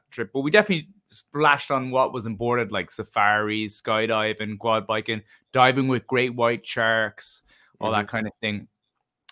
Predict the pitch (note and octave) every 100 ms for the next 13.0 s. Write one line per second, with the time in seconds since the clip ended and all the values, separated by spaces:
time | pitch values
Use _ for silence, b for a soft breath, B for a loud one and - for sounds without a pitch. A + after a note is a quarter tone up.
0 | - - A2 A2 G2+ b b b E3+ G3+
1 | G#3 F3 E3 A#3 F#3 D3+ F3 D3 B2 _
2 | - C3 B2+ B2+ B2 A#2+ A#2+ - - _
3 | _ _ - _ E3+ F#3 F#3 - - -
4 | C3+ D#3 E3+ E3 - B2 _ _ _ _
5 | _ _ _ F3 F#3+ G3 F#3 F3 D3 B2+
6 | - _ _ - B2 C3 B2+ - C#3 C3+
7 | A#2 A#2+ B2+ B2+ A#2 G2 - A#2 A2 G2+
8 | b b C#3+ D#3 D#3 D#3+ D3 D3 B2+ -
9 | B2 B2+ C3+ B2 A#2+ A2+ G#2+ G#2+ b -
10 | B2 E3 E3 D#3+ C#3 C#3 B2+ - b b
11 | b - D3+ D3 C#3 C#3+ C3+ C3+ B2+ B2+
12 | B2+ C3 A#2 C3 A2+ B2 C3 A#2 - -